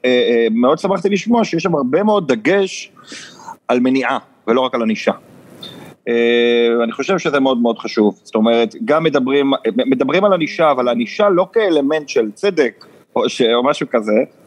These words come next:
אלא כאלמנט של, אה, אה, של מניעה. זאת אומרת,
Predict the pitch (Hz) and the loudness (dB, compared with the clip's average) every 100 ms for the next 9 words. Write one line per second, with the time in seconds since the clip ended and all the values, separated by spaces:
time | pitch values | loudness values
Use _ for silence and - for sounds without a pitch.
0 | - - - - - - 117 147 - 160 | -20 -20 -20 -20 -20 -6 -2 -2 0 0
1 | 165 180 220 208 214 214 202 202 190 170 | 2 2 0 0 0 2 2 2 2 2
2 | 180 175 175 165 165 151 - 170 170 170 | 2 2 2 2 0 0 0 0 2 0
3 | 131 - - 117 131 156 175 170 160 151 | 0 -4 -12 -6 -2 0 2 2 2 0
4 | - | -2